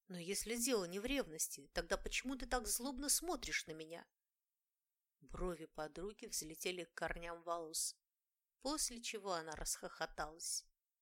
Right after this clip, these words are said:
На ее глазах появились слезы, а в нервном смехе слышалось не столько веселье, сколько облегчение. Ты не представляешь, чего только я не передумала за то время, что ты гуляла в небытии.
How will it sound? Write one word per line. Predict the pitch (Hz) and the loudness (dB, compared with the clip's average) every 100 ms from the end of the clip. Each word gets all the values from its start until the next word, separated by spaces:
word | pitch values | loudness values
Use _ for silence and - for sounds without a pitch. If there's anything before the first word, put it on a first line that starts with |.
| _ _ | _ _
На | 180 | 4
ее | 175 180 | 8 6
глазах | 170 170 165 175 - | 6 4 4 2 0
появились | - 170 170 156 165 | 0 2 2 0 2
слезы, | - 190 240 240 - - _ _ _ _ - | 4 4 2 2 0 -4 _ _ _ _ 0
а | 190 | 0
в | 180 | 0
нервном | 196 202 180 175 | 0 0 -2 0
смехе | - 196 208 - | 0 2 -2 0
слышалось | 180 - 175 - 175 175 180 | 0 0 -2 -2 -2 -2 -2
не | |
столько | 175 - 175 - | -2 -2 -4 -4
веселье, | 165 165 - 226 214 160 - _ _ | -4 0 2 0 -4 -6 -12 _ _
сколько | - - 185 - 170 | -4 -2 -2 2 0
облегчение. | 165 175 - - 160 147 160 - _ _ _ _ _ _ _ _ _ - | 2 -4 -2 0 0 -4 -14 -20 _ _ _ _ _ _ _ _ _ -16
Ты | 175 | -14
не | 170 175 | -14 -14
представляешь, | - - 175 - - 170 165 175 185 196 185 156 165 - - _ _ _ _ _ | -8 -6 2 2 2 -2 -4 -6 -2 0 0 -4 -10 -10 -12 _ _ _ _ _
чего | - 208 196 208 | -2 -2 0 2
только | 214 202 - | 2 0 2
я | 214 202 | 2 2
не | 202 | -2
передумала | - 220 214 202 208 185 175 | -2 -4 -4 -4 -4 -4 -2
за | 175 180 | 0 0
то | 190 | 0
время, | 185 214 202 185 | -2 -2 -2 -4
что | - 185 | -4 -6
ты | 180 | -6
гуляла | - 196 190 185 | -4 2 4 2
в | 175 | 0
небытии. | 185 175 190 - 196 175 | -4 -6 -4 -4 -6 -10